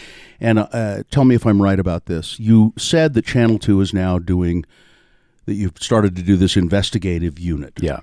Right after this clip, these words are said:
Speaker 2: right.
Speaker 1: <clears throat> Which T V stations used to do a lot.
Speaker 2: Yeah.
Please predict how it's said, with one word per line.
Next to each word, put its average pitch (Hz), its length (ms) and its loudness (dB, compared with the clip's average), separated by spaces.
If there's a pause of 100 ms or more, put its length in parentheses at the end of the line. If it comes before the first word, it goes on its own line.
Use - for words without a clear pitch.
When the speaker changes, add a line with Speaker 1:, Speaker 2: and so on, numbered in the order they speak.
Speaker 2:
right. - 240 -2 (360)
Speaker 1:
<clears throat> - 320 -20
Which 135 440 0 (160)
T 233 160 2
V 202 100 4
stations 139 460 0
used 151 240 4
to 113 80 0
do 87 400 0 (200)
a 104 60 -2
lot. 85 420 -6
Speaker 2:
Yeah. 71 260 -10